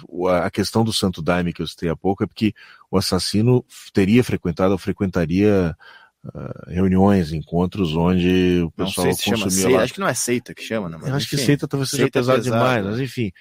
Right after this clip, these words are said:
Speaker 1: ah,
Speaker 2: Grupo
Speaker 1: o
Speaker 2: lá,
Speaker 1: chá
Speaker 2: né?
Speaker 1: de ayahuasca, o grupo,
Speaker 2: É.
Speaker 1: mas o cara chegou na casa do Glauco dizendo que tinha que, que ele era Jesus Cristo e tal, ou seja, o cara devia estar numa noia.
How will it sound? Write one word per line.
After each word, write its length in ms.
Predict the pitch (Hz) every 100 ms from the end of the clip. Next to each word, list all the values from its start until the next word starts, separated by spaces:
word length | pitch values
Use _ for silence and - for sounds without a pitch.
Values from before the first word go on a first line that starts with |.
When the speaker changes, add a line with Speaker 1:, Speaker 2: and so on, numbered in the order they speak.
| - - _
Speaker 1:
ah, 120 | - -
Speaker 2:
Grupo 340 | 190 185 -
Speaker 1:
o 40 |
Speaker 2:
lá, 140 | 95 104
Speaker 1:
chá 240 | 104 117
Speaker 2:
né? 40 | 117
Speaker 1:
de 160 | 87
ayahuasca, 560 | 90 95 90 104 104 -
o 40 | 82
grupo, 280 | 101 - -
Speaker 2:
É. 120 | 82 82
Speaker 1:
mas 140 | 95
o 40 |
cara 220 | 95 101 113
chegou 260 | - 104 120
na 120 | 139
casa 380 | - 123 127 104
do 140 | 87
Glauco 540 | 82 87 113 - 131 127 _ _ _
dizendo 360 | 95 98 98 110
que 560 | - 107 107 110 107 -
tinha 420 | - 95 104 104
que, 720 | - 101 98 98 95 92 90
que 80 | -
ele 100 | 143
era 120 | 107
Jesus 320 | 101 95 87 -
Cristo 520 | - 87 117 - 85
e 20 |
tal, 140 | - 95
ou 60 |
seja, 180 | - 85
o 40 |
cara 180 | 76 95
devia 180 | 113 113
estar 140 | 113
numa 160 | 117 123
noia. 420 | 107 98 85 65